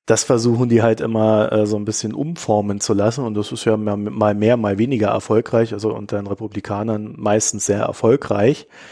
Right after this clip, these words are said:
und, äh, dadurch haben die Unternehmen dann wiederum mehr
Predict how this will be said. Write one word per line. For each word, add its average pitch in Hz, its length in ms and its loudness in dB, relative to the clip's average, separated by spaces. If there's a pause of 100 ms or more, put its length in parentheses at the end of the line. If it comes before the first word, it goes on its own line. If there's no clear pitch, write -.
(300)
und, 110 400 -2
äh, 110 140 2
dadurch 107 360 2
haben 107 140 -2
die 104 140 -2
Unternehmen 104 540 -4
dann 101 200 -4
wiederum 101 560 -4
mehr 101 540 -2